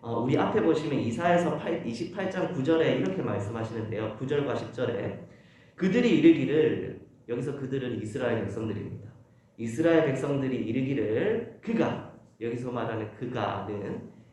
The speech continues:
이사야 선지자를 포함한 하나님의 말씀을 선포하는 선지자들이죠.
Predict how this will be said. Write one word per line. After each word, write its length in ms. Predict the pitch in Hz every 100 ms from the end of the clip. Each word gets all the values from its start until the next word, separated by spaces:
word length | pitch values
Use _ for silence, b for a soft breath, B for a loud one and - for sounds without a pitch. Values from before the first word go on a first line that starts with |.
| -
이사야 400 | 110 139 139 120
선지자를 580 | - 120 120 113 104 104
포함한 680 | 147 147 - 101 190 - - -
하나님의 440 | - 139 135 127
말씀을 460 | 110 98 92 110 113
선포하는 520 | 104 120 - 131 107
선지자들이죠. 720 | 104 110 135 131 117 - -